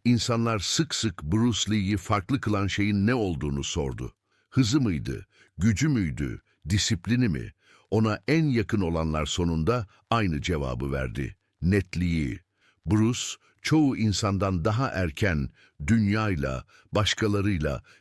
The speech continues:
ve koşullarla savaşmanın sonu olmayan bir döngü olduğunu anlamıştı. Çözülmeye değer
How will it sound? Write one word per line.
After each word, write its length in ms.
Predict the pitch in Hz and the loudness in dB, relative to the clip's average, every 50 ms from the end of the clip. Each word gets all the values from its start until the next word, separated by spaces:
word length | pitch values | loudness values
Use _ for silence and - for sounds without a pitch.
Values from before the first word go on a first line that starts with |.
| - - | -2 -2
ve 60 | 107 | -2
koşullarla 800 | - - - 107 - - - 120 107 110 127 131 123 110 110 98 | -2 0 -2 0 0 0 -2 -2 0 0 0 0 0 0 -2 -2
savaşmanın 680 | - - 104 95 101 98 - - 107 107 110 113 117 104 | -2 -2 -2 -2 0 -2 -2 0 0 2 2 2 0 -2
sonu 320 | - - - 101 98 101 | -2 -2 0 2 2 2
olmayan 640 | 101 - 113 123 117 98 98 95 92 92 95 95 85 | 2 2 0 0 0 0 -2 0 0 0 0 0 0
bir 220 | 92 101 85 73 76 | 0 -2 -2 0 0
döngü 300 | 90 87 95 92 95 113 | 0 0 0 0 0 0
olduğunu 460 | 98 85 80 71 82 85 80 76 71 | 0 0 -2 -2 -2 -2 -2 -2 -2
anlamıştı. 640 | 69 71 67 65 65 65 64 - - - 62 - - _ _ _ - - - - - | -2 -4 -4 -2 -4 -4 -4 -6 -6 -8 -8 -10 -12 _ _ _ -20 -20 -20 -8 -2
Çözülmeye 680 | - 123 117 95 101 113 107 104 107 110 110 107 90 82 | 0 2 2 2 2 2 2 2 2 2 0 0 0 0
değer 400 | 107 104 98 95 92 87 - | 0 0 0 0 -2 -2 -4